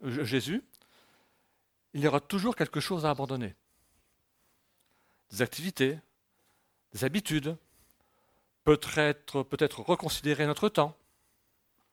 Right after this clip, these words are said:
notre emploi du temps. Il y aura aussi peut-être des souffrances, le mépris des autres, voire du rejet.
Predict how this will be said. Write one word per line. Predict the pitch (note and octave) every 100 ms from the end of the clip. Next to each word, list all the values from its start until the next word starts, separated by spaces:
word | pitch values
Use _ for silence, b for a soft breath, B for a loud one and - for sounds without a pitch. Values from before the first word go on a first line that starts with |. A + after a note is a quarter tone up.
| _
notre | G#2 A#2
emploi | B2
du | F3+
temps. | G3 B2+ - _ _ _ _ _ _ _ _ _ _ _ _ _ _ _ -
Il | A2
y |
aura | A#2+
aussi | B2+ -
peut-être | - B2+ C3 -
des | B2
souffrances, | - G#3+ - D#3+ E3 - - _ _ _ _ _ _ _ _ _
le | B2 C#3
mépris | E3 -
des | F#3 A#3 F#3
autres, | F3+ - - _ _ _ _ _ _ _ _ _ _ _
voire | G#2 C3+ B2
du | D3+
rejet. | A#3 A3 F#3 F#3